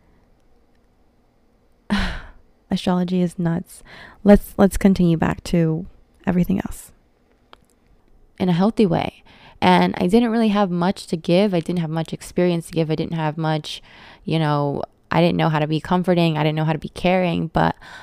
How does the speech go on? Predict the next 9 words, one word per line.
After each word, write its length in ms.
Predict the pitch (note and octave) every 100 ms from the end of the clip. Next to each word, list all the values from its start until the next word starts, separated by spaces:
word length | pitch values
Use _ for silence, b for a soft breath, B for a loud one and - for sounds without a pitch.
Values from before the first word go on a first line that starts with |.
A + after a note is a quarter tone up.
| B -
I 100 | E3+
thought 680 | - E3+ F3 E3+ - - - _
loving 400 | F3 F3 F3+ F3+
someone 580 | - E3+ E3 D#3 D#3 D#3 - -
meant 420 | E3 D#3 - -
giving 540 | E3 D#3+ D#3 D#3 D#3+
them 300 | D#3 D3+ D3+ - -
yourself, 720 | D3 D3 - D3 - - - _ b b b b
which 420 | F#3 F3 - -